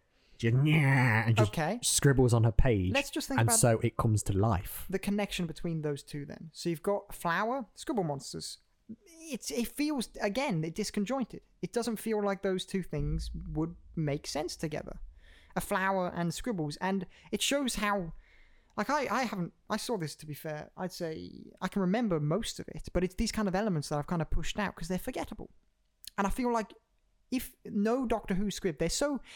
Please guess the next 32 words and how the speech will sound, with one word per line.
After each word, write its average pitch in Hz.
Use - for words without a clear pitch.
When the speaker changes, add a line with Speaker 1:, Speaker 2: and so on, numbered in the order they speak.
Speaker 2:
it's 254
so 330
bonkers, -
it 196
shouldn't -
be 147
forgettable. 240
Speaker 1:
Yeah. 110
Speaker 2:
No 262
part 233
of 208
it 220
should 202
be 208
forgettable, 214
and 160
it -
should 208
all 226
make 208
sense. -
Although 233
it's, -
like, 190
Doctor 180
Who, 151
it's 131
sci-, -
it's 165
sci-, 220
science 214
fiction, -